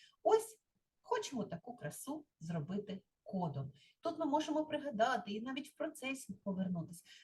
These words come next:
Знову ж таки, в залежності від того, скільки у нас на це є часу. Може бути сорок п'ять хвилин, може бути п'ять годин.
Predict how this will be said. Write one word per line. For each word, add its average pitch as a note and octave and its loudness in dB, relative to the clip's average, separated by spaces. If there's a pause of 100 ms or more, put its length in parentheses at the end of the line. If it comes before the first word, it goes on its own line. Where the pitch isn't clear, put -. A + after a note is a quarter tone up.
Знову F#4+ 4
ж G#4+ 0
таки, C#4+ 0
в F#3 -4
залежності C4 0
від A3+ -10
того, G4+ 8
скільки F4 -4 (260)
у G#3+ 2
нас C4 0
на G#3 4
це G#3+ 4
є G3 4
часу. F#3 -8
Може F#3+ 2
бути - -6
сорок F#4+ 0
п'ять D4+ 0
хвилин, B3+ -12 (280)
може A3 0
бути E3+ -4
п'ять E3 -4
годин. D#3 -2